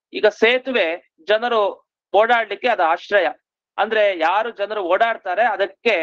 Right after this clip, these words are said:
ಆಧಾರ ಸ್ತಂಭ ಅದು ಸೇತುವೆ, ಅದ್ರ ಮೇಲೆ ನಡ್ಕೊಂಡು ಹೋಗ್ತಾರೆ. ಹಾಗಾದ್ರೆ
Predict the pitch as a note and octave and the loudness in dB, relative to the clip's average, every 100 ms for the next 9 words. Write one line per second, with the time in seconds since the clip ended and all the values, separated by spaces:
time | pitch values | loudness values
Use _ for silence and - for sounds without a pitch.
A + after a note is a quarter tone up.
0 | F3 - _ _ D#3+ F3 G#3 A#3 A3+ - | -2 -6 _ _ -2 -2 0 0 0 -4
1 | - F#3+ G3 F3+ C3+ - _ _ - G3 | -2 0 2 2 0 -12 _ _ -2 0
2 | G3+ F#3+ D#3+ _ _ _ _ _ - C4+ | 2 0 0 _ _ _ _ _ -2 -2
3 | C4 D4 B3 A3 A3 A3 F#3 F3+ D3 - | -4 -4 -4 -4 -2 0 -2 0 -2 -2
4 | _ _ - F#3 F#3+ D#3+ D#3 | _ _ -4 -2 -2 -4 0